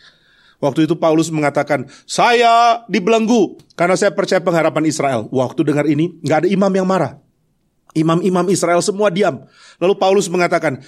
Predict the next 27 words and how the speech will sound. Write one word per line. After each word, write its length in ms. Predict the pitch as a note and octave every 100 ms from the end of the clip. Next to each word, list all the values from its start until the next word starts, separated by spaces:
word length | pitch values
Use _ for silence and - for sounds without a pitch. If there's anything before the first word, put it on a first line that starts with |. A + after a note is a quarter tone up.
| - -
"Saya 320 | G#3+ C4 C4+
melihat 320 | C#4 C#4+ C#4+
penglihatan, 720 | D4 D4+ D4+ D4 D4 B3 B2
Yesus 380 | D#3 G#3+ A3+ A3+
menampakkan 500 | A3 A3 A3 A3 G#3
diri 160 | F#3+ F#3+
kepadaku, 400 | E3 D#3 D3+ C3+
dialah 320 | D#3 E4 E4
Mesias." 640 | B3 G#3+ A3 F3 - - _ _ -
Tetap 320 | G#3 C#4+ A#3+
nggak 240 | F#3+ F#3+
ada 20 | G3
yang 80 | F#3+
marah 180 | F#3+
loh. 160 | C3+ G#2 - _ _ _ _ -
Lalu 480 | A3+ B3 F4+ D4 G3+
Yesus 320 | F#3+ G#3+ -
mengatakan, 480 | F3+ E3+ E3 D#3+ D3
ini 80 | D#3+
kata 240 | D#3 C3+
Paulus, 340 | C3+ C3 A#2+ A#2+ - - -
Yesus 320 | A#3+ A#3 -
Kristus 320 | B3 A#3 A3
mengatakan 480 | A3 G#3+ A3 G#3+ G3
kepadaku, 400 | D#3 E3+ E3 E3 -
"Pergilah 400 | E4+ D4+ D#4 D#4
Paulus, 480 | G#3+ G3 F3 -